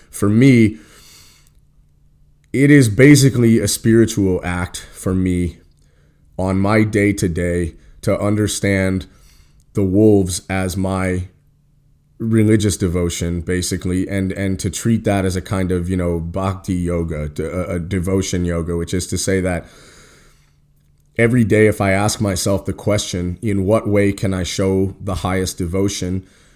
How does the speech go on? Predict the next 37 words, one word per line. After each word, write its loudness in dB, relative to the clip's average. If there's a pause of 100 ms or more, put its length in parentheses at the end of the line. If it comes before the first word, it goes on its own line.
(140)
to -2
my 0
organization? -2
In -2
what 0
days 2
can -4
I -4
show 0
my -2
brothers -4
that -4
I -4 (200)
care? -2 (240)
In, -2
in 2
what, 2
or -4
sorry, 0
not -4
in -4
what -4
day, 0
in 0
what 2
way, 2 (400)
uh, -2 (300)
in 2
what 4
way 4
today 2 (420)
can -2
I -2
show 0
my, -2
my -4
community 0